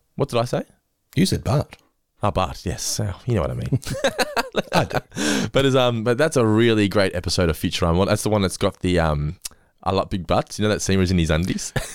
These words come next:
Speaker 2: Indeed.
Speaker 1: Classical music.
Speaker 2: <laughs> Listen to the classical music.
Speaker 1: <laughs>
Speaker 2: And the, yet somehow we also wrote this episode.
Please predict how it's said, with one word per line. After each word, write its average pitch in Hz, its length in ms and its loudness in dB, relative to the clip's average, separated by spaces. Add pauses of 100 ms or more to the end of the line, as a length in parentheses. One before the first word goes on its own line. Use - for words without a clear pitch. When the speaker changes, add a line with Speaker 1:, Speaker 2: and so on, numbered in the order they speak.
(300)
Speaker 2:
Indeed. 131 200 2
Speaker 1:
Classical 170 340 2
music. 92 360 0 (120)
Speaker 2:
<laughs> - 140 -2
Listen 156 220 2
to 156 40 2
the 151 80 0
classical 175 300 2
music. 190 400 2
Speaker 1:
<laughs> - 720 -2
Speaker 2:
And 196 160 4
the, 202 140 2
yet 202 160 2
somehow 190 260 2
we 175 100 4
also 147 200 2
wrote 123 200 2
this 98 140 -2
episode. 80 280 -4